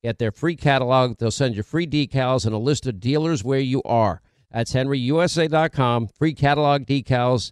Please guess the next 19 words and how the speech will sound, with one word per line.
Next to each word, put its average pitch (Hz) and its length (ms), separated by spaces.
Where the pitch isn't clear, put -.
for 113 100
the 113 180
Henry 123 580
U 135 240
S 117 160
Survival 120 880
Rifle. 110 520
Hey, 160 120
when 165 120
you 190 80
have 156 140
health 156 260
insurance, 127 540
it's 123 220
easy 180 560
to 127 100
forget 135 320
about 123 300
those 120 260